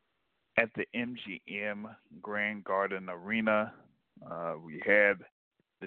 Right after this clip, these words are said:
W B C Championship on the line. Rematch between Deontay Wilder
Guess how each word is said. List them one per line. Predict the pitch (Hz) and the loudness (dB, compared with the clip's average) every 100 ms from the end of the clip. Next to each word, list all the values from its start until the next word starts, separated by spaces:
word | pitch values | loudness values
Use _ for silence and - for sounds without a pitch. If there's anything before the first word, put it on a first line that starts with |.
| 90 | -2
W | 113 120 113 | -2 0 -4
B | 113 113 117 - | 0 0 0 -4
C | 113 110 107 110 - _ _ _ - - | -2 0 0 -2 -8 _ _ _ -12 0
Championship | 131 120 123 120 113 - 113 - | 2 4 4 2 2 4 4 4
on | 101 104 | 2 4
the | 92 | 2
line. | 90 95 95 95 95 104 _ _ _ _ | 6 8 8 8 2 -4 _ _ _ _
Rematch | 151 196 170 156 151 - | 2 4 6 4 2 -4
between | 139 _ 143 143 139 143 143 - _ _ _ | -16 _ -16 -12 -12 -14 -18 -20 _ _ _
Deontay | 123 139 131 - 123 | -6 -4 -4 -6 -8
Wilder | 113 113 113 110 110 | -4 -2 -2 -2 -8